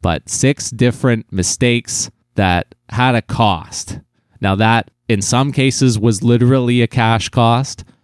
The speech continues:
the cost of doing something. Sometimes it was an opportunity cost, the cost of not doing something. And sometimes it was an unrealized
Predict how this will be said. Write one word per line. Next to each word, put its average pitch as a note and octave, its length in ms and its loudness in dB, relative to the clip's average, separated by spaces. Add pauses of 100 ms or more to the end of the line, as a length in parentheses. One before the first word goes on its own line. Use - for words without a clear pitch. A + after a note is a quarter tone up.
the - 80 -2
cost A#2 460 0
of G#2+ 160 -2
doing B2+ 320 4
something. B2+ 580 -2 (380)
Sometimes B2+ 600 0
it B2+ 120 2
was A#2+ 200 2
an C3 120 0
opportunity C3+ 840 2
cost, - 600 -4 (260)
the - 80 -4
cost A2 340 0
of A2+ 140 0
not A#2+ 400 2
doing G2 320 2
something. - 580 -6 (380)
And A#2+ 160 0
sometimes C3+ 480 0
it C3 100 0
was A#2 240 2
an A2 140 0 (160)
unrealized A#2+ 1300 2